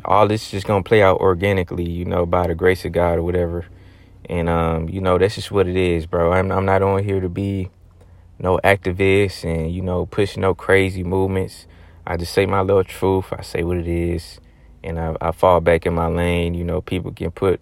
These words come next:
whatever they wanna put in together and put the pieces together themselves. But I'm not here to be,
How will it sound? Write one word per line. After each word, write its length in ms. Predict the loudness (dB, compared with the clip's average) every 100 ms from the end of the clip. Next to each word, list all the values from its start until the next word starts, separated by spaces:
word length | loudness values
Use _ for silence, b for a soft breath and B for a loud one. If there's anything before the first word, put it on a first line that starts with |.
| _
whatever 340 | 0 2 2 2
they 140 | 0
wanna 220 | -2 -4
put 300 | -2 -2 -2 -6 -8
in 140 | -8
together 440 | -8 0 2 2
and 140 | 0 -2
put 160 | -6
the 100 | -6
pieces 380 | -6 -6 -6 -10
together 380 | -8 0 0 0
themselves. 580 | -4 -4 -2 -2 -2 -6
But 200 | -10 -10 b b b b b -8
I'm 140 | -4
not 160 | -2 -2
here 220 | -2 0
to 80 | -2
be, 420 | -4 -4 -4 -8